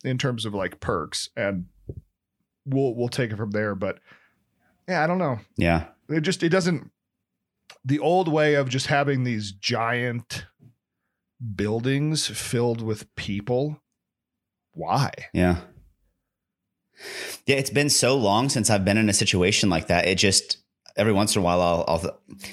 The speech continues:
Speaker 2: find myself thinking back to those days and be like, "Man, like, so, it was so, it seems now like that was so frickin' weird and crazy," which is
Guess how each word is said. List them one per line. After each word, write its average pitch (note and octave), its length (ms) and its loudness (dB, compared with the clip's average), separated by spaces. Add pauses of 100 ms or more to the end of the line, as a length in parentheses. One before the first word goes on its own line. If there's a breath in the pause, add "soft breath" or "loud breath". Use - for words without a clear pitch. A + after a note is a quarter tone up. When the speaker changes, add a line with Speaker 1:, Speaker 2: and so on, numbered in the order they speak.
(340 loud breath)
Speaker 2:
find G#2 220 2
myself G2 380 4
thinking G2 380 2
back D#2 300 2
to G#2 80 0
those F#2+ 220 2
days F2+ 280 2
and F2+ 100 2
be F2+ 60 2
like, E2 220 0
"Man, F#2+ 500 2 (720 loud breath)
like, F#2 360 2 (840)
so, C#3 460 2
it A2 100 2
was G#2+ 180 4
so, B2 400 4 (920 loud breath)
it B2 200 2
seems C#3+ 540 4
now G2 560 4 (140)
like D#2+ 160 2
that F#2 180 4
was F2 140 2
so F2+ 200 4
frickin' E2+ 420 0
weird F2 240 4
and D#2+ 120 2
crazy," D#2+ 540 0 (260 loud breath)
which D#3+ 200 4
is C#3+ 140 4